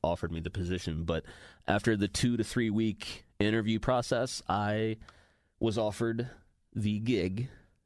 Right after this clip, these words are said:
to be a full-time afternoon D J and music director in Lincoln, fucking Nebraska. So I did it.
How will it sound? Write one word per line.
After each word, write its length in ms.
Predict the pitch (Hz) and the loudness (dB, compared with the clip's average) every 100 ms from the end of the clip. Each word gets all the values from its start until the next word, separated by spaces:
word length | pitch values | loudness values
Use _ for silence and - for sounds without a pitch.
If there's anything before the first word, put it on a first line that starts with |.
| _ | _
to 120 | - | -2
be 300 | 90 98 92 - | 0 2 0 0
a 460 | 85 85 80 82 - _ _ _ _ | 0 0 -2 -4 -8 _ _ _ _
full-time 880 | - - 120 127 107 87 80 98 139 - _ _ _ _ - | -6 0 0 0 0 0 -2 -4 -8 -14 _ _ _ _ 0
afternoon 520 | 101 - 107 101 98 | 2 2 2 2 2
D 160 | 95 | 0
J 360 | 95 95 98 - - | 2 0 0 -4 -4
and 200 | 98 95 | -2 2
music 320 | 101 101 104 - | 2 0 -2 -2
director 480 | 82 78 - 78 - _ _ _ _ _ - | -2 -2 -4 -6 -8 _ _ _ _ _ -6
in 160 | 92 90 | -2 0
Lincoln, 560 | 95 95 95 95 98 - _ _ _ - | 0 0 -2 -2 -4 -10 _ _ _ 0
fucking 480 | 98 - 87 87 - | 0 2 0 -2 -2
Nebraska. 720 | 92 110 101 101 90 - - - _ _ _ _ _ _ _ _ _ _ _ _ _ _ - | -2 -2 0 0 -2 -4 -8 -10 _ _ _ _ _ _ _ _ _ _ _ _ _ _ -4
So 280 | - 151 160 | 2 4 4
I 140 | 170 | 4
did 260 | 135 180 240 | 4 4 4
it. 180 | 160 | 2